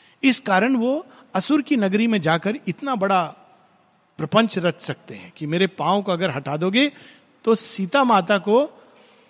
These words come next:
आपको मिल जाएंगी और राम वापस चले जाएंगे। ये उनका ब्रीफ में नहीं था, ये उनको कहा नहीं था श्री राम ने कहने।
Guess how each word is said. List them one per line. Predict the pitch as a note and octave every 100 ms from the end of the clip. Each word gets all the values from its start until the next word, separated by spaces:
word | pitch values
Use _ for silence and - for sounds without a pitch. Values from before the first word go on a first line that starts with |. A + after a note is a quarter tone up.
| -
आपको | G#3+ B3+ - D#4
मिल | C#4 A#3+
जाएंगी | G#3 G3+ G#3 A#3+ D#4
और | - G#3+
राम | G3 C4 A3
वापस | F3+ B3 A#3+
चले | G#3 F#3+
जाएंगे। | G3 G3+
ये | G#3 B3+
उनका | C4 A3+ A3+ D4+
ब्रीफ | A#3 F3 C4 C4+
में | D#4
नहीं | C4+ C4+
था, | - F3 B2+ - - - - E3+
ये | G#3
उनको | A#3 B3 C4+
कहा | E3 G3
नहीं | C4
था | D4 B3+
श्री | -
राम | A3+ B3+
ने | A#3+ A#3
कहने। | - E3+ G3 F3